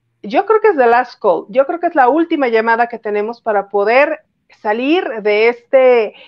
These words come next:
entolladero, diría, <laughs> es una palabra que yo inventé, entollar, de este entolladero en el que estamos, que significa este, esta revoltura que no nos permite avanzar, ponernos de acuerdo y decir, "Bueno, ya, gobierno,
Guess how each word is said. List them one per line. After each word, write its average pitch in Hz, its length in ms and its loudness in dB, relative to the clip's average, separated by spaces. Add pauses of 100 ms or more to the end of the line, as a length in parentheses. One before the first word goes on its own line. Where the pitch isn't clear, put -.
(180)
entolladero, 233 800 2
diría, 214 580 -2 (180)
<laughs> - 160 -20
es - 120 -20
una 208 120 -8
palabra 190 300 -10
que 208 140 -12
yo 196 40 -12
inventé, 180 360 -18 (160)
entollar, 190 640 -12 (560)
de 254 80 2
este 277 180 -2
entolladero 254 540 4
en 277 100 4
el 233 160 0
que 202 80 -2
estamos, 226 480 -4
que 269 80 -4
significa 277 720 0
este, 269 1000 4 (360)
esta 302 260 -2
revoltura 220 680 2
que 254 80 -6
no 233 120 -2
nos 269 180 -4
permite 233 340 -4
avanzar, 208 500 -2 (280)
ponernos 254 480 0
de 269 80 0
acuerdo 233 320 0
y 262 40 4
decir, 233 260 0
"Bueno, 226 220 -2
ya, 247 360 -2
gobierno, 196 500 0